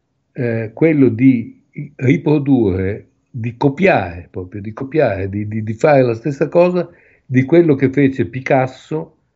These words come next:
quando dipinse Guernica e la espose alla mostra universale, al, all'Expo di, di Parigi nel millenovecentotrentasette. E fece questo enorme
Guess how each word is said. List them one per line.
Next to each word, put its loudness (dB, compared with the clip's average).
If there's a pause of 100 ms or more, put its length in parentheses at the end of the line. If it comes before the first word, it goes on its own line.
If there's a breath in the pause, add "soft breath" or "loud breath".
(200)
quando 0
dipinse -2
Guernica 0 (340)
e -4
la 2
espose -2
alla -4
mostra 0
universale, -2 (340 soft breath)
al, 2
all'Expo 2
di, -2
di -6
Parigi 0
nel 0
millenovecentotrentasette. -4 (600 soft breath)
E 2
fece 4
questo 0
enorme 0